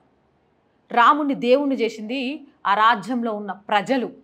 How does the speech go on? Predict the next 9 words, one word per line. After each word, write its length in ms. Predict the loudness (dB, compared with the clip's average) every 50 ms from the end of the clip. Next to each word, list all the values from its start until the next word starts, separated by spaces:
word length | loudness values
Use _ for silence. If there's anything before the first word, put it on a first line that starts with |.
| _ _ _ _ _ _ _ _ _ _ _ _ _ _ _ _ _ _ _ _ _ _ _ _ _ _ _ _ _ _ _ _ _ _ _ _ _ _ _ _ _ _ _ _ -12
పుట్టుకతోనే 420 | -6 -4 -2 0 2 4 4 4 6
రాముడు 280 | 6 4 4 2 0 -2
దేవుడు 280 | 0 0 0 2 2
కాదు, 200 | 2 2 0 0
పుట్టుకతోనే 520 | -2 -8 -4 -2 0 2 2 2 4 4 4
రాముడు 260 | 4 4 2 2 2
దేవుడు 240 | 2 2 4 4 2
అయి 120 | 0 0
ఉంటే 500 | -2 -2 0 0 2 2 2 0 -2